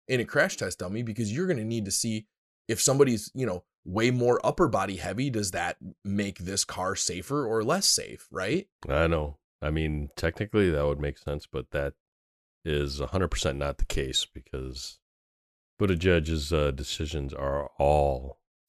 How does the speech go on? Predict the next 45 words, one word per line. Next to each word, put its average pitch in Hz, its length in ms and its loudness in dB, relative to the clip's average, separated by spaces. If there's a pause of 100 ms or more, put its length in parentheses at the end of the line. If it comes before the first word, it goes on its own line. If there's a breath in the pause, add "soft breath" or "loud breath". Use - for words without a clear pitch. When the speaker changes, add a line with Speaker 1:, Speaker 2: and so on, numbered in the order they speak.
(180)
Speaker 1:
This 143 240 6
doesn't 202 280 6
say 101 240 12
that - 80 10
Speaker 2:
moving 90 60 6
Speaker 1:
they 123 100 8
Speaker 2:
to 104 60 0
Speaker 1:
got 113 280 6
the 82 60 2
Speaker 2:
set 107 100 8
Speaker 1:
money. 104 220 6
Speaker 2:
equity. 64 260 -4 (480)
No, 101 240 10
that's 90 240 2
what 82 100 4
he's, 76 220 2
uh, 67 300 0
proposing 71 500 -2
right 67 180 -6
now, 69 260 -4
and 69 140 -6
the, 69 300 -2 (840)
the 104 100 4
House 110 340 10
Democrats 90 580 4
right 78 160 2
now 76 140 0
are 71 80 0
praising 73 460 0
that 69 200 -4
plan 71 500 -2 (440)
because 62 480 -12
Speaker 1:
Asking 110 380 -4
Congress 104 400 -4
for - 140 -10
twenty 117 360 -2
million 92 480 0
in 101 160 -6
his 104 100 -4
department. 90 580 -2
So 110 160 2
f- - 140 -8 (400)
Speaker 2:
develop 80 500 2
female 95 300 2
crash 90 480 0